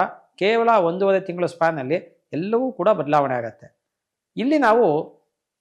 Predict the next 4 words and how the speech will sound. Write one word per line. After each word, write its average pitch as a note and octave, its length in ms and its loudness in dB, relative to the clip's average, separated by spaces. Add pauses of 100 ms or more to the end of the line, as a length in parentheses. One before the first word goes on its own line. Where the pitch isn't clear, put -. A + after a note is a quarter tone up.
(100)
ಹನ್ನೆರಡು A#3+ 580 2
ರಾಶಿಗಳಿಗೂ A3 540 2
ಕೂಡ F#3+ 200 0 (800)
ಫಲವನ್ನ G#3+ 420 4